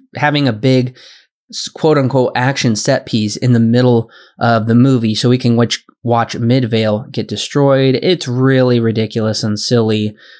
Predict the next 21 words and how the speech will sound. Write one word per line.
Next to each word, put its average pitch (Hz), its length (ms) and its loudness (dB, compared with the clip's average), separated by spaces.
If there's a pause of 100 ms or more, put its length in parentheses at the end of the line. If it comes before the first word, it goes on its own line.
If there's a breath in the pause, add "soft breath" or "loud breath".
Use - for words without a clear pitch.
(180 loud breath)
Um, 107 340 0
I 139 140 0
found 135 240 0
it 113 40 -6
to 123 80 2
be 120 120 2
pretty 131 300 0
hilarious, 113 680 0
actually, 113 420 -2
for 113 200 0
a 117 40 2
number 185 320 4
of 120 100 -2
different 113 280 -2
reasons, 113 480 -2 (400 loud breath)
um, 123 160 2
particularly 185 720 2
because 131 460 2
Brenda 143 260 0
Vaccaro's 127 600 0
character 110 720 -2